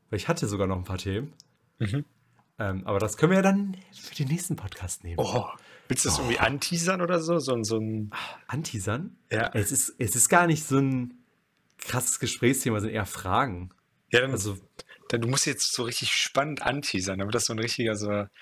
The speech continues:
Speaker 2: nennt man das nochmal, diesen Hardcut
Speaker 1: Okay.
Speaker 2: zwischen zwei Folgen, dass man so richtig hyped ist.
Speaker 1: Okay, aber das mach ich zum Ende, weil ihr dann, so ganz am Ende jetzt?
Speaker 2: Ja,
Speaker 1: Das
Speaker 2: ja,
Speaker 1: als
Speaker 2: ganz,
Speaker 1: letztes?
Speaker 2: also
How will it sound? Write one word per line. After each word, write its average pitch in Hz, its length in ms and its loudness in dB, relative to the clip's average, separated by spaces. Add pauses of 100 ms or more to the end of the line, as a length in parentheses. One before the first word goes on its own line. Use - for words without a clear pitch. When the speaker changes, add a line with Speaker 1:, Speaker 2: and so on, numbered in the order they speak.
(180)
Speaker 2:
nennt 107 160 -2
man 104 100 2
das 98 180 0
nochmal, 101 240 0
diesen 101 440 -4
Hardcut 113 400 2
Speaker 1:
Okay. 113 140 2
Speaker 2:
zwischen - 260 -2
zwei - 220 0
Folgen, 113 500 -2 (180)
dass - 180 -4
man 117 80 -2
so 110 80 2
richtig - 220 0
hyped 120 320 0
ist. - 320 0 (500)
Speaker 1:
Okay, - 220 -8
aber 123 160 4
das 127 100 6
mach 160 100 10
ich 156 80 6
zum 143 120 4
Ende, 202 480 6
weil 120 180 6
ihr 135 200 2
dann, 127 500 -2 (220)
so 117 160 0
ganz 151 180 8
am 175 80 4
Ende 175 140 2
jetzt? 190 260 2 (200)
Speaker 2:
Ja, 120 100 6
Speaker 1:
Das - 80 2
Speaker 2:
ja, 120 80 6
Speaker 1:
als 107 100 2
Speaker 2:
ganz, 113 220 0
Speaker 1:
letztes? - 160 -4
Speaker 2:
also 110 280 4